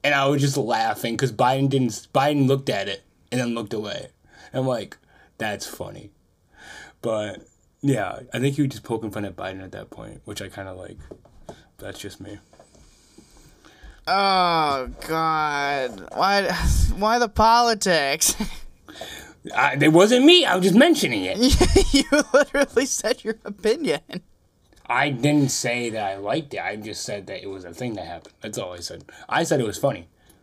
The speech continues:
Speaker 1: <laughs> That's all I said. But anyways, we haven't mentioned where D-Hop's going yet, Jared. Where do you think he's going? I need
Speaker 2: I
Speaker 1: your opinion.
Speaker 2: Okay, if it's not the Bills, then I'm thinking the Cowboys.
Speaker 1: Why would, they just signed Brandon Cooks.
Speaker 2: And?
Speaker 1: We're,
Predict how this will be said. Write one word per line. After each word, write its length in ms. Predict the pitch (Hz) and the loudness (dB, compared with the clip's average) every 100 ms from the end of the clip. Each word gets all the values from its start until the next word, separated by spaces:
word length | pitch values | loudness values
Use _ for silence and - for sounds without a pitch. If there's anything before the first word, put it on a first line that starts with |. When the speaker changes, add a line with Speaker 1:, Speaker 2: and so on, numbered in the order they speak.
| _ _ _ - - | _ _ _ -20 -8
Speaker 1:
<laughs> 1400 | - - - - - - - - - - _ - - 101 | -6 -4 -8 -8 -6 -6 -6 -20 -20 -20 _ -20 -20 -10
That's 300 | 110 123 104 | -6 -4 -6
all 140 | 92 | -10
I 120 | 87 | -12
said. 260 | - - - - - - | -12 -16 -18 -20 -14 -2
But 80 | 143 | 0
anyways, 440 | 160 107 95 - 160 156 | 0 -2 -8 -8 -8 0
we 80 | 151 | 2
haven't 300 | 196 233 190 | 4 2 4
mentioned 320 | 185 190 170 | 4 4 4
where 80 | 156 | 4
D-Hop's 380 | 139 156 143 135 | 6 4 4 2
going 240 | 135 123 | 0 0
yet, 100 | 117 | -2
Jared. 280 | 120 113 120 | -2 0 4
Where 100 | 208 | 4
do 60 | 220 | 6
you 40 | |
think 100 | 185 | 4
he's 120 | 151 | 2
going? 300 | 107 98 90 - - - | 0 -4 -6 -12 -8 2
I 80 | |
need 120 | 156 160 | 4 4
Speaker 2:
I 40 | |
Speaker 1:
your 100 | 147 | 2
opinion. 340 | 107 101 92 95 196 | 0 -4 -8 -4 0
Speaker 2:
Okay, 300 | 220 190 165 | 2 2 2
if 80 | |
it's 120 | 190 202 | 0 2
not 160 | 233 | 2
the 80 | 226 | 2
Bills, 320 | 208 214 208 | 4 4 4
then 100 | 202 | 2
I'm 60 | 196 | 2
thinking 180 | 196 185 | 0 0
the 60 | |
Cowboys. 460 | 175 110 73 71 - - - - _ _ - _ _ _ _ _ _ _ _ _ - | 0 0 -2 -8 -12 -18 -20 -20 _ _ -20 _ _ _ _ _ _ _ _ _ -6
Speaker 1:
Why 260 | 135 135 | 0 2
would, 220 | 160 165 - | 2 0 0
they 140 | 170 | 2
just 160 | 208 240 | 4 4
signed 200 | 269 233 | 4 4
Brandon 260 | 247 247 | 4 4
Cooks. 580 | 226 254 156 - - - - - - _ - - - | 4 4 2 -2 -4 -8 -16 -20 -20 _ -20 -14 -6
Speaker 2:
And? 320 | 165 220 247 _ _ _ _ _ _ _ _ | -4 -4 -6 _ _ _ _ _ _ _ _
Speaker 1:
We're, 200 | 180 214 | -10 -10